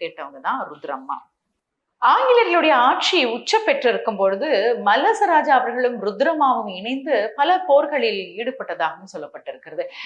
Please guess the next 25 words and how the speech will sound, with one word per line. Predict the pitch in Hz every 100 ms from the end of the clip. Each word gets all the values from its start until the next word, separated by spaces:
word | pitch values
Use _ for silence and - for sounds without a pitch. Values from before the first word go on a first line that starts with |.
| - _
இந்த | 302 440 508
காலகட்டத்தில் | 415 381 349 330 294 294 247 226
ஆங்கிலேயர்கள் | - 240 277 381 320 262 247
வந்து | 214 226 254
எப்படியாவது | 208 - 330 330 320
சிற்றரசர்கள் | 320 277 - 339 339 320 277 262
எல்லாம் | 240 240 269 285
கைப்பற்றி | 240 233 277 277 - 302 220
தன்னுடைய | 214 214 214
கட்டுப்பாட்டுக்குள் | 208 214 311 311 254 233 226 208
கொண்டு | 214 208 220
வரணும் | 190 202
அப்படின்னு | 175 190
ஒரு | 185 170
முயற்சி | 190 214 -
இருக்கும்போது, | 190 - 175 185 320 - - - _ _ _
திப்பு | 403 440
சுல்தான் | 480 466 302 262 247
அவர்களுடைய | 202 190 196 196
ஆட்சியிலும் | 185 226 254 - 247 214 262
பல | 254 269
பிரதேசங்கள் | 320 196 196 196 190 185
இருந்தன. | 156 147 151 147 - -
இதையெல்லாம் | 220 247 277 330 359
எப்படியாவது | 302 269 311 302 311 302 320 339 233 262